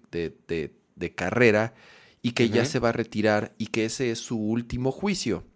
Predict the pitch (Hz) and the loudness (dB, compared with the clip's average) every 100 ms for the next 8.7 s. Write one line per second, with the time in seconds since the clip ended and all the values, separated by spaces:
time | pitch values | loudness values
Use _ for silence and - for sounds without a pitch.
0 | _ _ - - _ 113 117 110 123 117 | _ _ -20 -20 _ 4 4 6 6 6
1 | 113 - 113 113 - - 90 - 90 90 | 4 2 4 4 2 -6 -6 -2 -2 0
2 | 90 90 92 95 95 - 127 123 120 120 | 0 0 0 -2 -4 0 0 2 2 2
3 | 117 113 - 90 90 - - 120 117 113 | 2 0 -2 -8 -10 -14 0 0 2 0
4 | 98 - 95 95 101 98 98 92 92 92 | -2 -2 -2 -2 -4 -4 -4 -4 -4 -4
5 | 110 95 90 85 - - 85 - 90 85 | -6 -8 -10 -12 -10 -8 -8 -8 -8 -8
6 | 82 - 85 87 82 - 85 - - - | -8 -8 -10 -10 -10 -8 -10 -10 -8 2
7 | 127 - 147 147 - 131 107 - 113 104 | 4 4 2 4 2 2 2 0 -2 0
8 | 104 95 92 107 104 - | -2 0 0 0 -2 -8